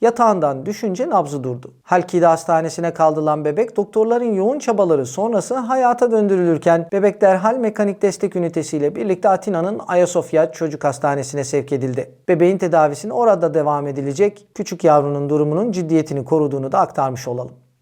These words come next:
Yunanistan gündeminde intikam için on yedi keçiyi kesme haberi var. İntikam almak amacıyla on yedi keçiyi kestiler. "Neresi?" diye sorsam büyük ihtimalle Yunanistan'ı iyi tanıyanlar "Girit mi?" diye sorardı. Ben de "Evet, doğru cevap." derdim.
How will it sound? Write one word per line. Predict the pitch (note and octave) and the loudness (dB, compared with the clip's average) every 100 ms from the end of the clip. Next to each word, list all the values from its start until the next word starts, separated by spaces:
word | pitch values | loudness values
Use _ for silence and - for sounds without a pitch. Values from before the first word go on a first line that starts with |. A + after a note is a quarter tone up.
| _ | _
Yunanistan | F3+ E3 D3 E3 D#3+ | 0 0 2 2 2
gündeminde | D#3 D#3 D#3 D#3 D#3+ D#3 | 2 2 2 2 0 0
intikam | D#3 - G#3 G#3 | -2 -4 -2 -2
için | - A#3 C#4+ - | -2 -6 -8 -6
on | G3 B3 | -2 0
yedi | A3 D3 B2+ | 0 0 -4
keçiyi | - A3 - G#3 A3+ | -8 -8 -6 -6 -2
kesme | G3+ - G3 | -2 0 0
haberi | F3+ E3+ E3 | 2 2 2
var. | D#3 C3+ - _ _ A3 | 2 0 -8 _ _ 0
İntikam | G3+ G3+ G3 F3 | 0 2 2 4
almak | E3 E3 E3+ E3+ | 2 2 0 0
amacıyla | D#3+ D3 D3+ D3 - D#3+ | -2 -2 0 0 -2 -2
on | F#3+ | -2
yedi | A#3+ G3+ C#3 B2+ B2+ | -2 -2 -2 -4 -6
keçiyi | F#3+ F#3 - F#3 | -6 -6 -6 -6
kestiler. | G3+ D#3+ - D3+ C#3+ C3 - _ | -2 -4 -2 0 0 0 -10 _
"Neresi?" | - G3 F#3 E3+ F3 D#3 | -4 2 2 2 -2 0
diye | D#3 | 2
sorsam | D3+ E3 D3 F3+ F3+ - | 2 0 0 -2 -4 -4
büyük | G#3 G3+ | -4 -2
ihtimalle | - D#3 C#3 C#3+ D#3+ | -4 -2 -2 -2 -4
Yunanistan'ı | F3+ F3 E3 - E3+ | -2 -2 -2 -2 -2
iyi | E3 E3 | -2 -2
tanıyanlar | D#3+ D3+ D3 D#3+ A3+ | -2 -2 -4 -4 -4
"Girit | G#3+ G3+ F3 E3+ | -2 0 0 -2
mi?" | C#3+ | -4
diye | C3+ C3 | -2 -2
sorardı. | C3 C3 C3 C3 F3 B3+ - _ _ | 0 2 2 0 -2 -6 -10 _ _
Ben | F3+ D3 D3 | 2 2 4
de | |
"Evet, | D#3 D3+ D3+ | 4 2 2
doğru | D3+ D3 E3+ | 2 4 2
cevap." | F3 D3 B2+ B2+ | 2 2 0 0
derdim. | C3+ C3+ B2+ G3 | 0 0 -2 -6